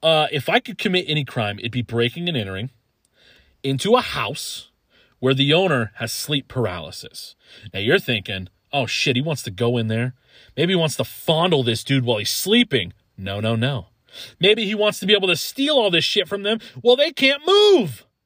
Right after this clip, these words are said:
No, no, no. What I'd like to do is I'd like to break into that house.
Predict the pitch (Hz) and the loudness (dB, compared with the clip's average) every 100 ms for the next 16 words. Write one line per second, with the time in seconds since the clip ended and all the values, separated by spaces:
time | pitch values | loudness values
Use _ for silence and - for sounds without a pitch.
0 | _ - 101 98 92 90 98 139 - _ | _ -16 -10 -8 -8 -8 -10 -10 -14 _
1 | _ _ _ _ _ - 120 147 123 95 | _ _ _ _ _ -6 0 2 0 -4
2 | 98 107 403 - - 107 85 - 113 _ | -6 -2 -2 -4 -10 -10 -10 -18 -20 _
3 | _ _ - _ 95 92 202 311 135 - | _ _ -20 _ -12 -4 -4 -2 -4 -6
4 | 95 113 147 226 208 170 151 240 135 202 | -8 -2 -2 -2 -4 -2 -2 -4 -6 -6
5 | 120 107 - | -6 -6 -12